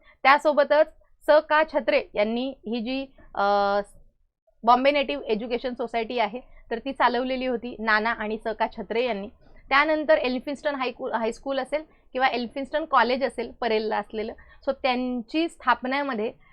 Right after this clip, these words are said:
अ, नाना जगन्नाथ शंकर शेठ जो आहे, तर त्यांचा खूप मोठा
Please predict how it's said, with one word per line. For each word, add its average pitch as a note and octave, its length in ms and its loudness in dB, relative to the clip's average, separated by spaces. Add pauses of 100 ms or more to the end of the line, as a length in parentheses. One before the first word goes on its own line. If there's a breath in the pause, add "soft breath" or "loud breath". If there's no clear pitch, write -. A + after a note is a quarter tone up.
(160 soft breath)
अ, A3 180 4
नाना A#3+ 320 0
जगन्नाथ B3+ 440 -2
शंकर A#3 380 -6
शेठ A3 200 -6
जो G#3 100 -2
आहे, G3 240 -2 (200)
तर A#3+ 40 -2
त्यांचा A3 460 -2 (220)
खूप E4 380 -2
मोठा A#3 680 -2